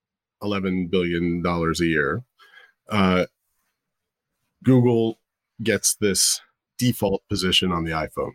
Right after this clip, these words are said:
This is what it buys. What that means is that, um, when you get your iPhone from the Apple store and you turn it on,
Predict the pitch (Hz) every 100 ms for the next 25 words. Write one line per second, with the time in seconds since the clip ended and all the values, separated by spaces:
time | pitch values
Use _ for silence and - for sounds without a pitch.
0 | _ 113 113 104 95 92 78 76 - -
1 | - _ _ - _ _ _ _ _ _
2 | 123 123 110 156 214 131 120 - 110 104
3 | 101 101 - _ 107 110 101 - _ 113
4 | 104 98 95 98 92 - _ _ _ _
5 | _ 110 113 107 101 92 131 127 120 107
6 | 101 - 101 98 98 101 95 98 95 92
7 | 92 - _ 95 95 98 92 - - -
8 | 92 90 92 92 90 - 107 104 95 87
9 | 78 82 95